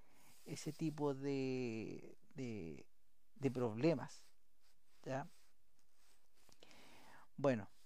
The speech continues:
eh, hemos visto, la verdad, bastante, bastantes tipos de, de, de técnica. También está la famosa, eh, drop series, drop series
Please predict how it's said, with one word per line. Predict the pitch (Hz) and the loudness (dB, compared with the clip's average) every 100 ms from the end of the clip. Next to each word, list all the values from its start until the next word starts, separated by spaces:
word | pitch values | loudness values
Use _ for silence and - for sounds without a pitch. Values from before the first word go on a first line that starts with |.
| - | -6
eh, | - 143 135 131 123 120 120 117 113 117 113 | 6 8 10 8 6 6 6 6 6 4 2
hemos | - 131 127 | 2 2 4
visto, | 139 - | 4 4
la | 135 | 6
verdad, | 127 123 131 143 143 - - - | 8 6 8 8 8 6 -8 -2
bastante, | 123 - - 131 139 - 139 131 120 | 0 0 2 4 2 4 6 6 4
bastantes | 117 131 131 123 - | -2 -2 -2 -2 -4
tipos | - 135 139 131 | -2 2 2 2
de, | 127 120 113 90 76 - - - - - - - | 4 6 4 2 -2 -6 -10 -12 -12 -12 -12 -8
de, | 127 117 101 98 82 78 71 - - - - | -2 0 2 2 2 0 -2 -4 -10 -10 -2
de | 123 | 0
técnica. | 147 175 143 127 | 6 6 6 2
También | 113 113 135 | 0 2 2
está | 127 - 135 | 2 4 4
la | 131 | 6
famosa, | 127 120 127 - 131 127 123 | 4 2 2 6 8 8 6
eh, | 127 117 110 - | 2 2 2 0
drop | 123 131 135 | 0 2 2
series, | - - 151 127 135 - - - - - - - - - | 0 2 2 2 -4 -12 -12 -12 -12 -12 -12 -12 -12 -6
drop | 127 131 127 | 4 6 6
series | - 143 143 156 160 | 2 2 4 4 2